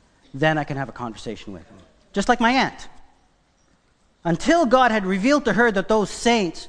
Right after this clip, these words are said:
were not good, we couldn't go into her house and destroy them.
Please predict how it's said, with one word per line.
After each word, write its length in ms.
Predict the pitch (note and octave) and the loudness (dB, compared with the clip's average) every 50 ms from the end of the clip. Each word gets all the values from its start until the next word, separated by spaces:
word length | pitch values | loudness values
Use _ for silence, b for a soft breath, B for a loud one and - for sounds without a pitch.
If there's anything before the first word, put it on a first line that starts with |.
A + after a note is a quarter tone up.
| b b b | b b b
were 140 | D#3 D#3 E3 | -2 2 4
not 320 | F#3+ A#3 D4+ D4+ - F3+ | 4 4 4 2 0 -2
good, 280 | E3+ E3+ D3 C#3 C3+ C3+ B B B B | 0 2 2 2 0 -2 B B B B
we 100 | - D4 | -2 0
couldn't 280 | - - D4+ C#4+ B3+ - | 2 2 2 2 2 2
go 180 | B3 B3 A#3+ | 2 4 4
into 240 | B3+ B3+ A3+ A#3 A3 | 2 2 2 2 2
her 240 | G3+ A3 A#3 A3+ A#3 | 4 4 4 4 4
house 340 | F#3 F3 G#3+ A3 G#3+ F#3+ - | 4 4 4 4 2 0 -4
and 80 | F#3 | -4
destroy 440 | E3+ E3+ - - - G3 G#3 B3 B3+ | -4 -4 -4 -2 2 4 4 4 4
them. 260 | F#3 D#3 D#3 G3+ A3 | 2 -2 -4 -4 -8